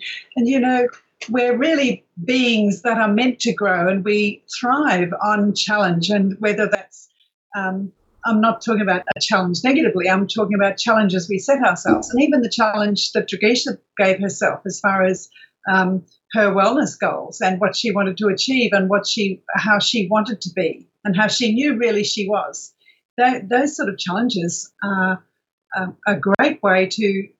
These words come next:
to take yourself forward. And it doesn't just affect one side of your life.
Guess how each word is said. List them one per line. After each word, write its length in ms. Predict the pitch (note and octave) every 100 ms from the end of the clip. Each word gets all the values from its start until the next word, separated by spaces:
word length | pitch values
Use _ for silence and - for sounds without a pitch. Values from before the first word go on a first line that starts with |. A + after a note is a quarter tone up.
| -
to 280 | A#3 G3+ -
take 380 | - A3+ -
yourself 560 | G#3+ F#3+ F#3 G#3+ F#3+ -
forward. 420 | C4 B3 G3 F3 - _ _ A#3
And 120 | A#3
it 120 | -
doesn't 380 | C4+ C4+ D4+ -
just 260 | A#3+ -
affect 400 | A#3+ - A3+ - _
one 300 | G#3+ G#3+ G#3
side 600 | - - - F#3+ A3 A#3
of 160 | F#3 E3+
your 240 | F3+ F3
life. 380 | F3+ F#3+ D3